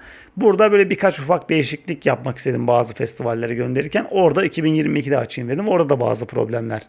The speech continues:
çıktı. Nedeni bu. Yani bu videonun konusu buydu. Aman geçmeyindi. Yani geçiyorsanız da kontrollü geçin.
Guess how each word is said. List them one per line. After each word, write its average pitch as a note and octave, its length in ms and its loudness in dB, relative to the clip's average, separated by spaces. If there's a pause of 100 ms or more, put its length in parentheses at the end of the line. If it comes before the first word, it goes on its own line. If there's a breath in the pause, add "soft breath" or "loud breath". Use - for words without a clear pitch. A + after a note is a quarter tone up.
(140)
çıktı. - 500 -2 (460 loud breath)
Nedeni G3+ 360 4
bu. C3 140 2 (600 loud breath)
Yani D#3+ 280 4
bu B3 140 2
videonun G#3 240 4
konusu F#3+ 440 0
buydu. G#3+ 340 4
Aman G3 420 4
geçmeyindi. F#3+ 880 4 (120)
Yani C3 220 0
geçiyorsanız F3+ 720 2
da - 140 2
kontrollü F3+ 580 0
geçin. G3+ 440 -2